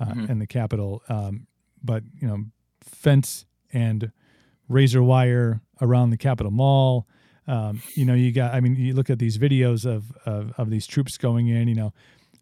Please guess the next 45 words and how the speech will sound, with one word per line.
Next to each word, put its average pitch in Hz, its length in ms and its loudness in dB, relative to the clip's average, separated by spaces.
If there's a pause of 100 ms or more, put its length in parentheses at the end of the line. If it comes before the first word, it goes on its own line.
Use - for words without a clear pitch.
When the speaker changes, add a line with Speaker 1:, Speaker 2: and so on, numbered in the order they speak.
(120)
Speaker 1:
fully 151 300 4
armed 135 340 4
to 139 120 4
the 117 80 0
T, 160 320 4
but, 127 300 2
you 139 80 -4
know, 120 120 -2
and 127 140 0
we 131 100 2
kinda 131 160 4
talked 127 220 6
about, 123 180 4
well, 127 120 2
they 120 100 -2
didn't 120 160 0
have 117 120 0
magazines 117 540 0
in 107 140 -2
'cause 104 180 -6
that's, 107 260 -10
that's - 220 -10
just - 200 -12
not 110 140 -12
protocol. 117 480 -6 (460)
But, 139 200 4
Speaker 2:
Yeah, 135 200 2
Speaker 1:
um, 131 60 0
Speaker 2:
there's, 104 160 -2 (540)
there's 98 120 -6
a 98 40 0
process 104 480 0
to 92 160 -2
it. - 120 -4
Speaker 1:
there's 151 180 4
a, 131 380 -2
A 180 100 4
to 185 80 2
B. 165 220 2
You 117 160 -2
don't 151 160 2
put 180 120 -2
the 180 60 2
magazine 170 540 4
in 127 320 2